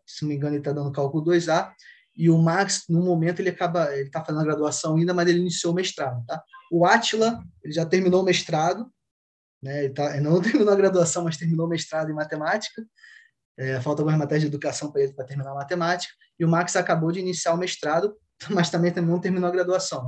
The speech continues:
Ambos estão terminando ainda a graduação, porém já iniciaram o mestrado, tá? É, o Max Will, é, chama ele de Almago, ele é um menino bem novo, tem vinte e dois anos, mas com alma de uma pessoa bem mais antiga. Então, é um cara muito sério dando aula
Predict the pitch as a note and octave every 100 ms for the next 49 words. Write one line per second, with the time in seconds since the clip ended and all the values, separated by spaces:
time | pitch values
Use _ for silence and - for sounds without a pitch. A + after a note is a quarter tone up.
0 | D3 E3 E3+ E3+ E3 F3+ F3+ E3 D#3+ E3
1 | E3 E3 E3 D#3+ - D3 D#3+ _ _ _
2 | C#3+ D3+ D#3 D#3 D#3+ - D#3 D#3+ E3+ D3
3 | A#2 - - C#3+ E3 - - - _ -
4 | C#3 C#3+ E3 F3 B3+ C4+ - E3+ F3 A3
5 | - _ _ _ _ C3 C3+ B2+ D3 C#3+
6 | C#3+ D3+ D3 D3 F3 G3+ G#3 - _ _
7 | - C3+ D#3 E3+ E3+ F3 F3 D3 G3+ F3
8 | G3+ A3 D#3 D#3+ F3+ - E3+ C#3+ E3 G#3+
9 | - _ _ - D#3+ - E3 E3+ F3+ F3
10 | E3+ E3 F3+ E3+ E3 F3 F3+ E3+ - D#3
11 | D3 C3 D3+ D#3 D#3 D#3+ D#3+ E3+ - E3+
12 | E3 E3+ D#3+ D#3 D3 E3+ G#3+